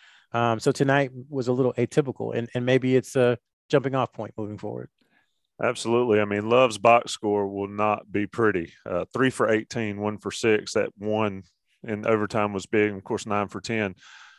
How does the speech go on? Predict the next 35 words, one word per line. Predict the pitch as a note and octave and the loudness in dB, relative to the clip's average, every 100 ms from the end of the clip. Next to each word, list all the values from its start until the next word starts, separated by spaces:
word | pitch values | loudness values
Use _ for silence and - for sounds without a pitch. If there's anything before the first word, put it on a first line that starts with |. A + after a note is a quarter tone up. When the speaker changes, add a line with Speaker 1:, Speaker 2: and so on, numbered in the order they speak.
| _ _ - | _ _ -4
Speaker 2:
Six | - F3 - | 0 2 2
assists, | C3 E3+ E3 C#3+ - - | 2 6 6 4 0 -6
you | A#2 | 0
know, | A#2 A2 | 2 2
the | G#2 | 2
four | D3 C#3+ | 2 2
turnovers | D#3 C#3+ C#3+ C#3 C3+ A#2+ | 2 2 2 2 0 -4
you | C3 | -6
don't | C3 C3+ | -4 -4
want | B2+ B2 | -6 -8
to | |
see, | - C3+ C3 | 2 4 4
especially | - C3+ - B2+ | 4 2 4 2
the | A2+ | 2
one | A#2+ A2 | 0 0
at | G#2+ | -2
the | B2 | -2
end. | A#2+ A2+ | -2 2
I | |
always | B2 C3+ A#2+ - | 4 6 4 4
say, | C#3 B2+ | 2 4
if | G#2 | 2
there's | A#2 A#2+ | -2 -4
not | C3+ A2+ | -4 -2
five | - A#2+ C3 | 2 4 4
in | B2+ G#2+ | 0 -4
front | C3+ C3 | -4 -4
of | A#2+ | -4
you, | B2 A2+ | -6 -2
there's | G2 E2+ | -2 -2
gotta | - A2+ A#2 | 0 2 2
be | A#2 | -2
one | A2 A2+ G#2 | -4 -4 -4
behind | F#2+ A2 G#2+ F2+ | -2 -2 -4 -6
you. | F#2 | -12